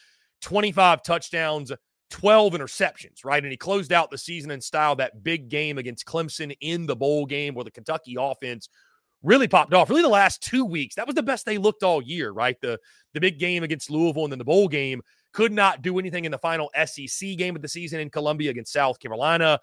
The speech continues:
Uh, but for Devin Leary, guys, for most of the season, it was, it was, it was okay. It was ho-hum, but it just never lived up to the expectations that Cat fans had and many fans in the S E C had for Devin Leary. So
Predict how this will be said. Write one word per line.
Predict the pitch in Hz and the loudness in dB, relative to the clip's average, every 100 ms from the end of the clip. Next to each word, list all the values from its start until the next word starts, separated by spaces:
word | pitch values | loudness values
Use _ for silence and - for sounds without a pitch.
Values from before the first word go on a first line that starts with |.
| _ _ _ - | _ _ _ -4
Uh, | 127 127 123 - 185 | 0 0 -2 -8 -10
but | 190 | 0
for | 220 | 4
Devin | 285 302 | 6 4
Leary, | 202 220 185 | 0 0 4
guys, | 180 156 | 4 2
for | 151 | 0
most | 151 180 | 0 0
of | 165 | -2
the | |
season, | - 190 190 180 | -8 -6 -4 -6
it | 170 | -4
was, | 180 151 | -6 -4
it | 190 | -6
was, | 180 185 - - - _ _ _ _ _ _ | -4 -6 -6 -10 -12 _ _ _ _ _ _
it | 233 | 0
was | 226 | 4
okay. | 240 - 190 214 226 | 4 4 4 4 2
It | 165 | 0
was | 185 | 0
ho-hum, | 196 156 185 202 | 0 2 2 2
but | 180 | 2
it | 151 | -4
just | 202 - | -6 -8
never | 139 156 170 202 220 196 202 | -14 -14 -2 2 4 2 0
lived | 170 151 190 196 180 139 - | -2 0 2 2 0 -8 -2
up | 156 165 - | 0 0 -2
to | 151 | -14
the | 139 139 | -6 -6
expectations | 135 - 131 - 139 135 135 113 | -6 -8 -10 -8 -10 -10 -12 -16
that | - | -10
Cat | - 147 147 - | -6 -2 -2 -2
fans | 147 143 | -8 -6
had | 139 175 190 | 2 2 2
and | 151 - _ - | -2 -14 _ -4
many | 254 247 | -2 0
fans | 240 233 226 | 2 2 2
in | 220 | 0
the | 214 | 0
S | 220 - | 0 -2
E | 208 | -8
C | - 202 | -10 -10
had | 170 180 185 147 123 | -4 2 4 2 -2
for | 160 139 | -6 -4
Devin | 117 139 127 117 | 0 0 0 -6
Leary. | 123 90 78 | -6 -8 -12
So | - 139 135 | -4 0 0